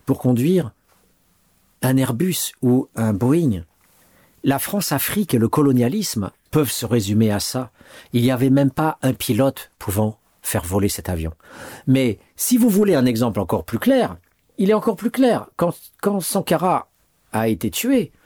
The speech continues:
qu'est-ce qu'il avait en sa possession ? Lui, qui, dans le projet révolutionnaire, manifestait un des symboles les plus exemplaires de la révolution, à savoir l'honnêteté, l'intégrité. Quand il appelait son pays le Burkina Faso, le pays des hommes intègres,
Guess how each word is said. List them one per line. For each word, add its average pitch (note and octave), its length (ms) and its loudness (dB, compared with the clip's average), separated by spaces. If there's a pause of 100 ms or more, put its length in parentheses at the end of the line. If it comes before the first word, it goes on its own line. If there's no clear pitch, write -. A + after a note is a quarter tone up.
(680)
qu'est-ce E3 200 -2
qu'il A#2+ 200 0
avait E3+ 240 2
en B2+ 80 -2
sa - 140 -4
possession ? G#2 520 -6 (200)
Lui, F3 500 2 (360)
qui, C#3+ 360 0
dans B2 120 2
le A2+ 60 0
projet D3+ 320 0
révolutionnaire, B2+ 840 0 (460)
manifestait G3 720 2
un E3 100 2
des C#3+ 100 2
symboles C#3+ 600 2 (500)
les B2+ 140 0
plus C3+ 260 0
exemplaires C3+ 480 0
de B2 80 2
la A2 100 2
révolution, G2 540 -4 (580)
à G#2 60 -4
savoir A2 360 -2
l'honnêteté, G2+ 560 -2 (120)
l'intégrité. G2+ 720 -6 (480)
Quand - 200 -2
il D#3 100 2
appelait D#3 180 0
son C3+ 160 -4
pays C3+ 280 2
le B2+ 80 0
Burkina G#2+ 380 0
Faso, D#3 340 -2
le A#2+ 100 2
pays G#2+ 180 0
des G2 160 -2
hommes G2+ 100 0
intègres, D3 400 -2